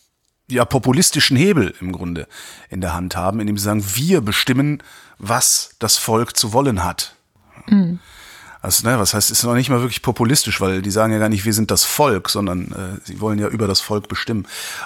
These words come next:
Speaker 1: Und solange wir das nicht rauskriegen, werden wir dieses Ding auch nicht in den Griff kriegen. Und ich glaube, das ist außerdem auch,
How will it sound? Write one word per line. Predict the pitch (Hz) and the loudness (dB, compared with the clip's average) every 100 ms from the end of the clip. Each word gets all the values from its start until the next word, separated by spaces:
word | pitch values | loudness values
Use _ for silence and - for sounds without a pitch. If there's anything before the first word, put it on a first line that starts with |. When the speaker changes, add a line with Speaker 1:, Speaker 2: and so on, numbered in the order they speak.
| - | -6
Speaker 1:
Und | 101 | 0
solange | 101 110 | 0 2
wir | 107 | 2
das | 101 | 2
nicht | 110 - | 0 -2
rauskriegen, | 87 - 127 110 | -2 -2 0 2
werden | 113 | 2
wir | 104 | 2
dieses | 92 123 156 | 0 -2 0
Ding | 151 139 | 0 0
auch | 123 | 0
nicht | 131 127 | 0 0
in | |
den | 123 | 2
Griff | 123 160 | 0 -2
kriegen. | - 98 | -2 -2
Und | 90 | -2
ich | - | -2
glaube, | 101 127 | 0 2
das | 117 113 | 0 0
ist | - - | -2 0
außerdem | 101 - 135 127 | 0 2 2 2
auch, | 120 120 - | 4 2 0